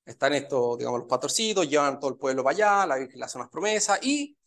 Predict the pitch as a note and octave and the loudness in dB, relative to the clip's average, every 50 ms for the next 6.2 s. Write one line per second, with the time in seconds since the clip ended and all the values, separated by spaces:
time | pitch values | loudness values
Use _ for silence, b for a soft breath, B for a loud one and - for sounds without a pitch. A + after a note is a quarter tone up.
0 | _ _ _ _ _ _ - D3+ D3+ D3+ D3 D3+ D3+ E3 F3 F3 E3+ F3 E3+ D#3 | _ _ _ _ _ _ 2 4 4 4 4 4 4 2 4 2 0 0 -4 -4
1 | - - G3 G3 G3+ G3+ G#3 G#3 G#3 G#3 G3+ G3+ G3 F#3+ F#3+ F#3+ F#3 F3+ F#3 F#3 | -2 0 0 2 2 2 2 2 0 2 2 2 2 0 0 -2 -2 -2 -2 -2
2 | F3+ G3 G3+ F#3+ - - G#3 F3 F#3+ F#3+ F#3+ F#3 F#3 F#3 F3+ F3+ F3 F3 E3+ E3+ | 0 -2 -2 -2 -4 -12 -12 -4 -2 0 2 2 2 2 2 2 2 2 2 0
3 | E3+ E3+ D#3+ - - F#3 F#3+ F3+ - A3 G#3+ A3+ G#3 F3+ E3 D#3+ D#3+ D#3+ - C#3+ | 0 -2 -4 -6 -6 -6 -6 -6 -6 0 4 6 6 8 6 4 2 0 -2 -2
4 | C3+ C3 - - C#3+ C#3 C3 C3 C3 B2+ D3 C3 C3 C3 C#3+ F#3+ G3+ G3 F#3+ F#3+ | -4 -2 0 0 0 -2 -2 -8 -8 -2 0 0 0 0 -2 -4 -2 0 0 0
5 | F#3 E3+ - D3 - D3+ C#3+ C3+ B2 A2+ C3 C3+ D3 D#3 E3 D#3 D#3 D#3 D3+ C#3+ | 0 -2 -6 -12 -12 -10 -12 -12 -8 -4 -4 -2 0 -2 0 0 0 0 0 0
6 | C3 A2 F2 F2 | -2 -4 -6 -12